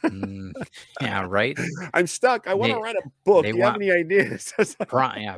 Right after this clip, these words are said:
Speaker 1: prompts, please. Yeah, no. Mm-mm. Sorry.
Speaker 2: Um, I,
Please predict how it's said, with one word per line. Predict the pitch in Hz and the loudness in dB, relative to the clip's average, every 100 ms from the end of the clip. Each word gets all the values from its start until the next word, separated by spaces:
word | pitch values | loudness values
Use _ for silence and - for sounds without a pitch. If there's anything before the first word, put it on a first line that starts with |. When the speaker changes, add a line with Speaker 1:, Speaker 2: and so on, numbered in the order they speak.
| - | -8
Speaker 1:
prompts, | 131 131 123 - | -2 -2 -4 -10
please. | - 104 98 - - | -12 -10 -10 -14 -12
Yeah, | 101 95 90 95 92 480 | -8 -6 -6 -8 -10 -12
no. | 117 | -12
Mm-mm. | - - - - _ - | -10 -10 -10 -12 _ -20
Sorry. | - 104 113 104 104 - | -10 -4 -4 -4 -8 -8
Speaker 2:
Um, | 151 151 147 - | -6 -4 -6 -4
I, | 180 | -6